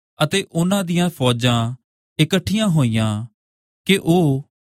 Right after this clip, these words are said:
ਅਤੇ ਉਹਦੀ ਫੌਜ ਦੇ ਨਾਲ ਯੁੱਧ ਕਰਨ, ਜਿਹੜਾ ਘੋੜੇ ਉੱਤੇ ਸਵਾਰ ਸੀ। ਅਤੇ ਉਹ ਦਰਿੰਦਾ ਫੜਿਆ ਗਿਆ ਅਤੇ ਉਹਦੇ ਨਾਲ ਉਹ ਝੂਠਾ ਨਬੀ ਵੀ,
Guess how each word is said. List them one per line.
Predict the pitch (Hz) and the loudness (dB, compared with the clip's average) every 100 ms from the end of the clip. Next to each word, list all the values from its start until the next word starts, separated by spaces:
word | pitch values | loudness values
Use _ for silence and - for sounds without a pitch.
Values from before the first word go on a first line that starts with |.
| _ - 156 | _ -2 0
ਅਤੇ | 196 202 | 0 0
ਉਹਦੀ | 170 175 208 | 0 0 0
ਫੌਜ | 202 135 127 143 | -2 0 2 2
ਦੇ | 156 175 | 0 0
ਨਾਲ | 143 131 | 2 2
ਯੁੱਧ | 131 139 147 | 2 0 0
ਕਰਨ, | 147 120 110 107 113 _ _ _ - | 0 0 -2 -4 -10 _ _ _ -6
ਜਿਹੜਾ | 120 147 185 | 0 2 2
ਘੋੜੇ | - 165 120 131 | 0 0 2 0
ਉੱਤੇ | 139 170 | 0 -2
ਸਵਾਰ | 165 - 117 117 135 | -2 -2 0 0 0
ਸੀ। | - 95 _ _ _ _ _ _ - | -6 -12 _ _ _ _ _ _ -2
ਅਤੇ | 151 202 | 2 2
ਉਹ | - 175 | 2 0
ਦਰਿੰਦਾ | 180 151 139 160 | 2 0 2 2
ਫੜਿਆ | 165 135 135 175 | 2 2 2 2
ਗਿਆ | 147 123 107 104 120 _ _ _ - | 0 0 0 -2 -8 _ _ _ -2
ਅਤੇ | 151 202 | 2 2
ਉਹਦੇ | 196 156 165 202 | 2 0 2 2
ਨਾਲ | 165 160 | 2 2
ਉਹ | 165 175 | 2 -2
ਝੂਠਾ | 180 180 127 131 139 | -2 -4 -2 0 0
ਨਬੀ | 139 123 175 | 0 0 -2
ਵੀ, | 151 113 107 | -2 -2 -4